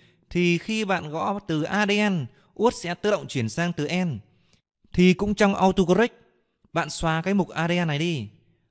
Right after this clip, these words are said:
Ở phần replace, bạn có thể gõ từ A D N và bạn chọn cái A D N ở đây. Sau đó, bạn nhấp vào delete để xóa bỏ cái từ viết tắt này.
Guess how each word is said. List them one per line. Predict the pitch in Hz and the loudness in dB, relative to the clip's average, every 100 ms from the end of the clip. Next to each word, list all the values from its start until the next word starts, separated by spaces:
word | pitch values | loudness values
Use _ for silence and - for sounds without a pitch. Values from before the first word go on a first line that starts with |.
| _ | _
Ở | - 123 | -4 -4
phần | 147 139 | -2 -2
replace, | 151 190 175 190 226 _ _ _ - - | -2 -2 -2 -4 -4 _ _ _ -20 -8
bạn | 135 123 | -8 -8
có | 151 | -6
thể | 147 107 101 | -6 -6 -8
gõ | 113 120 | -8 -8
từ | - 131 | -6 -6
A | - 139 160 | -6 -8 -4
D | 160 165 165 | -4 -2 -2
N | 165 104 101 110 _ _ - _ _ _ _ | -4 -6 -10 -16 _ _ -20 _ _ _ _
và | 135 151 | -6 -2
bạn | 170 139 | -4 -4
chọn | 175 175 143 | -2 -2 -2
cái | 131 123 131 | -8 -6 -6
A | 147 | -4
D | 165 | -4
N | 170 | -4
ở | 123 | -2
đây. | 160 151 98 107 _ _ _ _ _ _ _ _ _ _ _ _ _ _ _ _ _ _ _ _ _ _ | -2 -2 -6 -12 _ _ _ _ _ _ _ _ _ _ _ _ _ _ _ _ _ _ _ _ _ _
Sau | - 202 | -2 2
đó, | 190 208 - _ _ | 2 0 -10 _ _
bạn | 165 156 175 | -2 0 0
nhấp | 220 | 0
vào | 180 | 0
delete | 160 190 233 262 _ _ | 2 2 0 -2 _ _
để | - 143 110 | -4 -2 -2
xóa | - 156 | -2 0
bỏ | 185 123 95 | 2 0 -2
cái | 113 110 | -4 -6
từ | 117 139 | -4 -4
viết | 170 | -4
tắt | 202 | -4
này. | 190 165 110 | -4 -4 -4